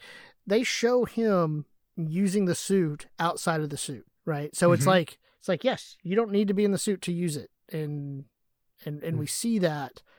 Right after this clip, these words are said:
Speaker 1: But here's where the scene where he utters the line, "I'm just a man in a can," you know, while
Speaker 2: Mm-hmm.
Speaker 1: literally you're not in it, you know? So it's like he
Speaker 2: Yeah.
Speaker 1: hasn't, he hasn't quite learned yet that,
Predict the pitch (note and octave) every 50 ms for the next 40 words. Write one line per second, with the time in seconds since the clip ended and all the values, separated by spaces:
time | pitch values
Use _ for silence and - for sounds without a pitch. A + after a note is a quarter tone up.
0 | _ _ _ _ _ _ - - F3 F3+ F3 E3 D#3 - - - - - _ -
1 | - - E3+ G3+ G#3+ A3 F3+ D#3+ F3+ F#3+ F#3+ F#3+ F#3 F#3 F#3 F3+ F3 F3 - -
2 | E3+ D3+ - - F#3+ F#3+ F#3 F3 F3 D3+ F3+ F#3+ F#3 F3+ F3 E3+ - - E3 F3
3 | F3+ F3 D#3 E3 E3+ F3 G3+ A3+ A3 G3 F3 E3 E3+ E3+ E3+ D#3+ - F3 E3 E3
4 | E3 D#3+ D#3 D3+ - - F#3 E3+ C#3 G#2+ C3 - - - _ _ - - D3+ C#3+
5 | C#3 C3+ C#3 D3 - _ _ _ _ _ _ _ - F3 E3+ F3+ F3+ F3 F#3+ G#3+
6 | A#3+ B3 A3+ G3 F#3 F#3 E3+ E3 D3+ C#3+ C3+ _ _ _ - F#3+ G#3 A3 F#3+ F3
7 | E3 F3 F3 E3+ F3 - - D#3+ D#3+ C3+ - - - - - - _ _ _ _
8 | - F3+ E3 D#3 C#3+ C#3+ C3+ - F3 E3 E3 D#3 - F#3+ F3+ E3+ - - - F#3+
9 | F#3 D3+ - E3+ F3+ G3 F#3 D3+ F#3+ F3+ F3 - _ _ _ _ _ - G3 F#3
10 | - _ _ _ _ _ _ - - - F3 G3 G#3+ E3 F#3 F#3+ G#3+ G#3+ - G#3
11 | G3 G3 - F3+ E3+ E3+ F3 F#3+ G3 G3 F#3+ F3 D#3+ D3 D3 D#3 D3+ D3 C3+ B2
12 | - - - - _ _ - - - - _ - - _ _ _ _ _ _ _
13 | _ - - - E3+ E3 D#3+ D#3+ D#3+ D#3+ D#3 D#3+ - - - - - -